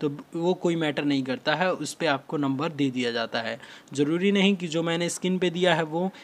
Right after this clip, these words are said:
या फिर जो किताब में है वो ही आप लिखेंगे। आपको ये करना है कि बस आपका जो है वो सन, जन्म स्थान, मृत्यु का स्थान और मृत्यु कितने सन में हुआ था,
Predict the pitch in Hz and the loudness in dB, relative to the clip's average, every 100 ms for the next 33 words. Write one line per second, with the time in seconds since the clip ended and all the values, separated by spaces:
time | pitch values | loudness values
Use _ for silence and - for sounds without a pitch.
0 | - 151 143 156 165 165 160 165 170 170 | -6 -4 -2 -2 -2 -4 0 2 2 0
1 | 147 170 185 139 127 151 165 190 175 175 | -2 0 -2 -4 -6 -2 2 2 2 2
2 | 170 - 170 175 190 - - - - - | -2 -4 -2 -2 -2 -8 -18 -20 -20 0
3 | 143 147 - 208 156 139 208 202 185 185 | 2 2 4 4 4 4 4 4 4 6
4 | 180 190 170 175 185 - 165 156 190 202 | 4 4 0 0 0 2 2 4 4 4
5 | - - - 151 160 180 175 185 - 190 | 4 -12 -12 -2 2 2 2 0 6 8
6 | 214 226 - 131 165 190 180 - 185 202 | 8 4 -4 0 2 4 2 4 6 6
7 | 202 147 143 143 208 208 196 180 - 190 | 2 -2 -2 0 0 4 2 4 4 4
8 | 196 139 151 156 151 190 196 175 - - | 4 0 -4 -4 -4 0 0 -2 -10 -14
9 | 165 160 196 - 190 185 185 180 180 180 | -10 0 0 2 2 4 4 4 4 4